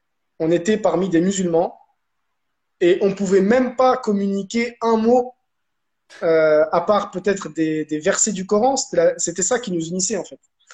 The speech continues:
Et j'ai une anecdote, si tu veux. C'est, euh, donc, euh, c'est en Chine. On monte, euh,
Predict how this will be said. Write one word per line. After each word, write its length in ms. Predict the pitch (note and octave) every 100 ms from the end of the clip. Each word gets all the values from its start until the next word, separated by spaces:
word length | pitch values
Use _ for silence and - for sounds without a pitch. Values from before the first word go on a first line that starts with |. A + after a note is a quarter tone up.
| - - -
Et 120 | E3 D3+
j'ai 120 | E3+
une 100 | E3+
anecdote, 380 | F3+ F3 A3+ A#3+
si 100 | E3+
tu 140 | -
veux. 280 | F3+ C4 - _ _ _ - _ _
C'est, 360 | - D#3+ D#3+
euh, 340 | D#3 D3+ D3 C#3+
donc, 280 | C#3+ C3+ D3+
euh, 240 | C#3 C3+
c'est 140 | - C#3
en 100 | C#3
Chine. 280 | G3 A#3 A#3+ _ _ _ _ _ _ _ _ _ _ _ _ -
On 120 | D3+
monte, 320 | D#3+ G3 F#3+ D#3
euh, 500 | C3+ C3 B2 A#2+